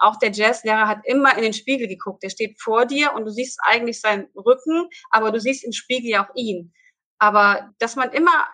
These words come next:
das Gleiche macht und nicht wie jetzt als Beispiel, ne, in der Schule oder im Kindergarten wird's ja immer andersrum gemacht. Klar,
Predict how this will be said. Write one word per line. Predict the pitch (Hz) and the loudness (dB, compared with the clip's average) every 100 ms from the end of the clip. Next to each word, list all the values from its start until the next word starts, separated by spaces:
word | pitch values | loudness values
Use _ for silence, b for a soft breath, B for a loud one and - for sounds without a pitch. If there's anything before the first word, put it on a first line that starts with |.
| - _ _ _ | -12 _ _ _
das | 247 247 | -4 -2
Gleiche | 262 254 269 247 | 4 4 4 0
macht | 196 185 | -4 -4
und | 220 | -4
nicht | 254 294 - | 0 0 -2
wie | 233 247 240 | -6 -4 -4
jetzt | 202 - | -6 -8
als | 196 - | -10 -2
Beispiel, | - 240 - 214 | -2 -2 -6 -10
ne, | 233 | -8
in | |
der | 190 | -8
Schule | - - 294 277 | -8 -6 0 0
oder | 214 | 0
im | 202 | -4
Kindergarten | 202 262 240 220 220 | -4 -2 0 2 0
wird's | 214 208 | -4 -8
ja | 208 | 0
immer | 202 | 2
andersrum | 247 262 247 220 | 4 0 -4 0
gemacht. | 214 208 - | 2 2 2
Klar, | 214 202 | 2 2